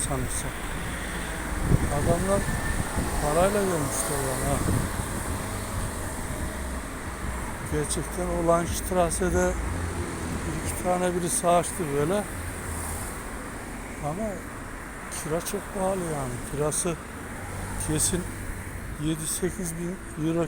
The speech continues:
kesin vardır. E-, eğer on bin euro, on bin euro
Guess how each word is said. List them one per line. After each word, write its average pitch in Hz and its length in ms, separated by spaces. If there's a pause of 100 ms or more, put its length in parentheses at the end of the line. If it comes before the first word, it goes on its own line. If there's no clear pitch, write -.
(120)
kesin 185 360
vardır. 170 400
E-, 190 300
eğer 190 140
on 190 340
bin 180 120
euro, 175 320 (800)
on 175 120
bin 175 380
euro 175 140